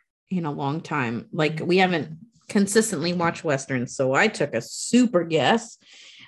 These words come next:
Um, based on how many fucking famous as fuck people were in this film, I said seventy-five million, which is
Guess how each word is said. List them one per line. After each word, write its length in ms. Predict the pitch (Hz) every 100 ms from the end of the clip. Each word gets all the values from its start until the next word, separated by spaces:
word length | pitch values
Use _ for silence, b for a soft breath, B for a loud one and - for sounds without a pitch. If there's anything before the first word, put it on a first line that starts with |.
| -
Um, 400 | 185 170 - -
based 360 | 247 339 392 -
on 220 | 320 311
how 300 | 220 254 277
many 320 | 294 294 294 -
fucking 520 | - 226 226 226 214
famous 840 | - - 202 226 220 220 - - _ _ _ -
as 260 | 165 170 -
fuck 400 | - 190 185 -
people 360 | 196 180 170 170
were 140 | 170
in 220 | 147 156
this 220 | 160 160
film, 360 | - 139 143 180 b b b b
I 240 | 220 269 302
said 520 | - 196 190 185 -
seventy-five 1040 | - - 240 233 226 220 220 - 170 170 160
million, 460 | 160 143 117 135 185
which 300 | 180 254 311
is 280 | 311 277